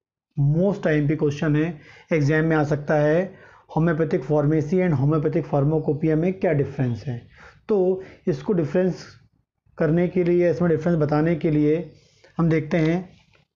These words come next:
होम्योपैथिक फार्मेसी, ये हमने लिखा है, और ये हमने लिया है फार्माकोपिया। तो सबसे पहला most important जो डिफरेंस है वो होता है डेफिनेशन। तो जो आपने डेफिनेशन पहले पढ़ी है होम्योपैथिक फार्मेसी की,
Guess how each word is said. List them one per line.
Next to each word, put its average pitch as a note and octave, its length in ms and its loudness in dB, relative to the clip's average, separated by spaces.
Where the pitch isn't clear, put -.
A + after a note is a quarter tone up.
होम्योपैथिक F3 680 0
फार्मेसी, D#3 680 0
ये D3 80 2
हमने D3 180 2
लिखा D3+ 260 0
है, F#3 280 0
और E3 80 2
ये F3+ 100 2
हमने E3 200 2
लिया D3 300 2
है - 120 -2
फार्माकोपिया। C3 800 -2
तो A3 80 0
सबसे F#3+ 360 -4
पहला F3 360 2
most F3+ 580 2
important F3 480 2
जो F3 60 2
डिफरेंस D#3 480 0
है D3+ 220 0
वो F3+ 120 2
होता E3 220 0
है D#3+ 60 0
डेफिनेशन। G#3+ 560 0
तो D#3+ 60 0
जो D#3 160 2
आपने G3 240 2
डेफिनेशन F3+ 560 0
पहले E3 220 2
पढ़ी D#3+ 340 2
है C#3 160 0
होम्योपैथिक D#3+ 540 0
फार्मेसी F3+ 460 0
की, G#3 160 0